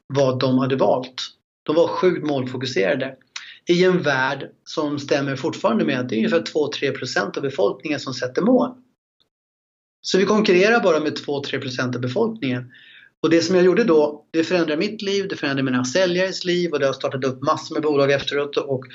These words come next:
jag har fått massor med grejer som jag aldrig skulle fått annars. Och det var att vi utbildade alla som börjar hos oss i hur man sätter mål. Inte att man ska ha mål,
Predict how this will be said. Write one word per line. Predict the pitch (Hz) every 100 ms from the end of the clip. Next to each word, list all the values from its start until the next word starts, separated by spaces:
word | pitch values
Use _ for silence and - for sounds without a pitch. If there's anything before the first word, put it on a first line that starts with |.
| - _
jag | 143
har | 151
fått | - 147 151
massor | 139 -
med | 147
grejer | 147 127
som | 135
jag | 151
aldrig | 131
skulle | 127 175
fått | 147 135
annars. | 135 127 127 - - - - - - _ -
Och | 160
det | 170
var | 196 160
att | 151 117 -
vi | 156 165
utbildade | 185 123 151 143 139 - _
alla | - 180 151 143 160 165 -
som | - 151
börjar | 139 135 127
hos | 123 123
oss | 120 117 -
i | 147 127 - - -
hur | 208 240 226 175
man | 151 131
sätter | 127 120 -
mål. | 123 123 - _ _ _ _ _ _ _ -
Inte | 165 147 190
att | 196
man | 196 196 -
ska | - -
ha | - - 196 135
mål, | 131 127 123 127